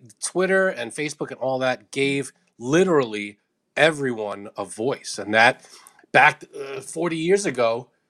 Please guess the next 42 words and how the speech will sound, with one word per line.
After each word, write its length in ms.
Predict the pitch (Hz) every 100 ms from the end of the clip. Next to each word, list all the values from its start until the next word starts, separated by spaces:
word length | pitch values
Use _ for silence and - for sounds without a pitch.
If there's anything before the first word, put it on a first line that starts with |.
| _ _ -
you 140 | 160
didn't 180 | 208 214
hear 160 | 254
from 220 | 302 190 147
these 180 | 123
people 340 | - 156 - 139
because 460 | 151 151 156 147
they 140 | 139 127
were 240 | 131 127
in 120 | 117
another 240 | 113 113 107
state. 460 | - - 160 147
What 160 | 120 123
are 20 |
they 120 | 110
gonna 140 | 104 98
do? 120 | 87 87
They're 100 | 107
not 160 | 117
gonna, 240 | - 104 92 _ _ -
they 100 | 135
might 400 | 131 135 143 143
write 180 | 143
a 60 | 131
letter, 460 | 120 135 127 98 98 _ _ _
but 100 | 120
it 140 | 120
goes 340 | - 127 123 117
into 300 | 110 123 113
a, 200 | 110 110
uh, 260 | 120 117 110
to 240 | - 117 104
a, 140 | 98
uh, 280 | - 95 92 -
inbox 520 | 147 135 127 147 -
and 80 | 127
you 80 | 131
never 180 | 147
hear 140 | 147 170
from 180 | - 107
it 60 |
again. 280 | - 110 85